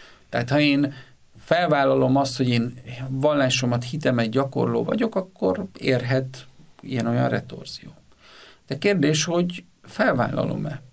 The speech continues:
Hogy, ö, és én nem azt mondom, hogy, hogy hencegek vele, vagy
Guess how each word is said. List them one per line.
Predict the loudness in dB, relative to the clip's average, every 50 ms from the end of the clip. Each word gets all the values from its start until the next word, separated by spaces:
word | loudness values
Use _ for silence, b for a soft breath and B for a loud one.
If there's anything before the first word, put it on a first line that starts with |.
| -20 -20 -20 -20 -20 -20 _ _
Hogy, | -2 0 0 0 0 -2 0 2
ö, | 2 4 4 4 4 4 2 2 0 -4 -10 -18 _ _ _ _ _ _ _ _ _
és | -4 0 2
én | 4 4
nem | 4 4 4
azt | 2 0 0 0
mondom, | 2 2 2 4 4 2 2 2
hogy, | 0 0 0 0 -2 B B B B B B B B -12
hogy | -8 -8 -2 0
hencegek | 2 2 2 4 2 2 2 2 2 0 -2 -4 -6
vele, | -6 -4 -2 0 0 0
vagy | 2 2 0 0 0 -4 -10 -12